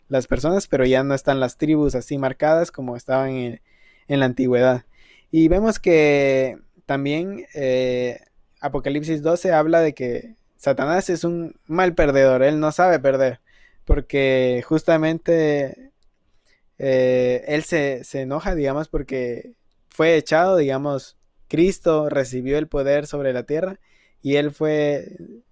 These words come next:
eh, sacado de, de, de, del cielo, digamos, de, del permiso que podía tener para entrar al cielo,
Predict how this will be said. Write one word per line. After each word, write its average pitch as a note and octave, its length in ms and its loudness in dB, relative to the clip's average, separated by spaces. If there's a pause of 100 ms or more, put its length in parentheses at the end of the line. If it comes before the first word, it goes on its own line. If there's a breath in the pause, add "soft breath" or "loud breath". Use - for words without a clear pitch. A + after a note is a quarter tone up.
(100)
eh, C3 420 -4
sacado E3 680 4
de, C3+ 220 2
de, C3 220 0
de, B2+ 340 0
del B2 300 -8
cielo, E3 260 -2
digamos, C#3 440 -6
de, C3+ 180 -6
del C3 300 -4 (240)
permiso D3+ 420 -4
que C3+ 120 -4
podía C#3 320 2
tener C#3 480 -4
para C3+ 180 -4
entrar C3+ 240 -2
al C3+ 100 -2
cielo, F3+ 280 0